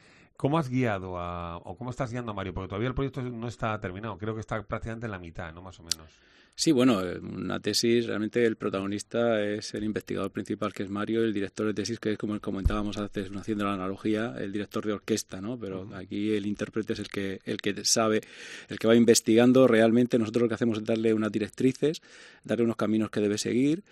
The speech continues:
Speaker 2: y el problema de la investigación, ya sabes, es que no se sabe si vas a llegar a buen puerto. A veces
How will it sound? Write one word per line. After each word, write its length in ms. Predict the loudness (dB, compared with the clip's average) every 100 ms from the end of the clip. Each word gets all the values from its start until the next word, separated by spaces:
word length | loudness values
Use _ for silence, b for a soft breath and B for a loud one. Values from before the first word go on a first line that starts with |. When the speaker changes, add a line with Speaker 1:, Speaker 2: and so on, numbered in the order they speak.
| b b b
Speaker 2:
y 340 | 0 4 6 6
el 160 | 4 0
problema 380 | 0 4 6
de 60 | 6
la 60 | 6
investigación, 760 | 4 2 0 0 0 2 0
ya 160 | -2 -4
sabes, 320 | -2 0 -2
es 80 | -4
que 160 | -2 -2
no 220 | -2 -2
se 120 | -4
sabe 220 | -2 -2
si 100 | -2
vas 160 | -4 -4
a 60 | -4
llegar 200 | -4 -4
a 40 |
buen 200 | -4 -6
puerto. 500 | 2 0 0 -12 -12
A 60 | -12
veces 580 | -12 -4 -2 0 -2